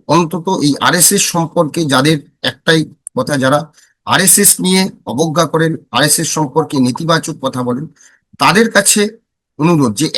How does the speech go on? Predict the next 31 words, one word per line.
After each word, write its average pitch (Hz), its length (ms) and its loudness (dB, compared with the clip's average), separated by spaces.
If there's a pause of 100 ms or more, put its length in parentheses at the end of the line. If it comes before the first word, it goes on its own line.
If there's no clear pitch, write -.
একশো - 280 -4
বছর 151 320 -2 (120)
একটা 123 200 -8 (120)
সংগঠন, 127 440 -2 (380)
যে 127 200 0
সংগঠন 156 560 2
ভারতীয় 139 420 -2
রাজনীতিতে 135 600 0 (140)
একটা 156 220 -4
গুরুত্বপূর্ণ 160 680 -4
ভূমিকা 135 400 0 (680)
নিচ্ছে, 180 440 2
প্রকাশ্যে 180 540 0
নয়, 113 200 0 (160)
তারা 143 160 0
কিন্তু 165 280 -6
পেছন 175 360 -4
থেকে, 135 240 -8
তারা 135 220 -4 (140)
think 175 220 -2
ট্যাঙ্ক, 104 220 -8 (460)
তাহলে 143 160 -2
সেই 208 380 2 (100)
সংগঠন 160 640 -2
একশো 143 320 -4
বছর 170 280 -2 (140)
ধরে 156 160 0
কাজ 127 320 -2
করে 160 200 0
চলেছে 151 380 0 (520)
নিরলসভাবে। 156 800 2